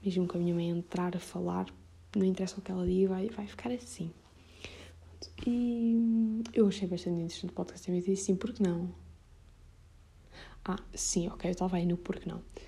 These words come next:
Só que, hum, primeiro nem sequer sabia como fazer um podcast, fui logo pesquisar ao Google.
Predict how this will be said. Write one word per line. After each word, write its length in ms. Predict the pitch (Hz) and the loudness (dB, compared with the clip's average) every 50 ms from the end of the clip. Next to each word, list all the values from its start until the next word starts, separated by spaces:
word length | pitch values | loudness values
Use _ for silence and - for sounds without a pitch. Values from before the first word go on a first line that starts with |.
| - - - - - - - - - - - - - - - - | -16 -18 -18 -18 -18 -18 -20 -20 -20 -20 -20 -20 -20 -20 -20 -18
Só 380 | - - - - - - 262 247 | -12 -10 -8 -6 -4 -4 -4 -4
que, 240 | - - - - 247 | -6 -8 -6 -2 2
hum, 680 | 240 233 226 220 220 220 214 214 214 214 214 208 208 202 - | 4 6 6 6 4 4 4 4 4 4 4 2 -2 -6 -4
primeiro 300 | - 190 175 185 196 214 | 0 2 4 4 6 6
nem 100 | 220 214 | 6 4
sequer 160 | - - 196 | 2 0 -4
sabia 320 | - - 185 175 180 185 | -2 0 0 2 2 2
como 220 | - - 185 180 175 | 0 0 0 0 2
fazer 260 | - 185 175 175 175 | 2 2 4 4 2
um 60 | 175 | 2
podcast, 580 | - - 180 180 - - 165 - - - - - | 0 0 -2 -2 -2 -4 -4 -4 -6 -8 -8 -2
fui 180 | - 226 180 | 0 2 2
logo 260 | 175 175 175 180 - | 2 2 0 -2 -4
pesquisar 440 | - - - - - 190 190 180 185 | -6 -8 0 2 2 4 4 4 4
ao 140 | 190 190 190 | 4 4 4
Google. 680 | 190 - - 170 160 - - 160 165 165 165 - - | 2 0 -2 -4 -2 -2 -4 -4 -4 -4 -6 -8 -12